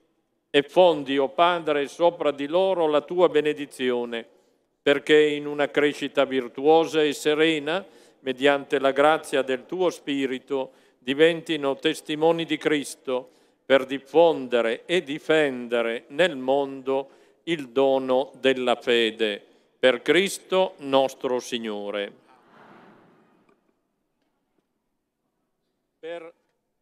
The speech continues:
per intercessione di San Pio da Pietralcina, scenda su questi bambini e sulle loro famiglie la benedizione di Dio Onnipotente,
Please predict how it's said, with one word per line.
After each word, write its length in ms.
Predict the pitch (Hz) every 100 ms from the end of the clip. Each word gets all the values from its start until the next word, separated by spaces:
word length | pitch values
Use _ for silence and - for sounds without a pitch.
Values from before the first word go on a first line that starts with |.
| _ _ _ _ _ _ _ _ _ -
per 220 | 151 156
intercessione 1120 | 151 - 151 - 156 - 175 190 180 165 160
di 200 | 143 139
San 300 | - 151 147
Pio 300 | 175 180 170
da 160 | 147 143
Pietralcina, 920 | 160 156 147 147 - 156 147 135 131 _ _ _ _
scenda 640 | - 185 180 147 123 107 - _ _ _
su 200 | _ 151
questi 400 | 170 185 - 165
bambini 680 | 151 156 147 170 160 143 139
e 80 | 131
sulle 300 | - 151 147
loro 280 | 151 151
famiglie 720 | 147 165 165 196 170 143 123 - _ _
la 120 | -
benedizione 800 | 139 165 165 165 160 175 185 170
di 160 | 156 147
Dio 240 | 139 170
Onnipotente, 1040 | 156 147 139 147 - 147 131 117 - 120 117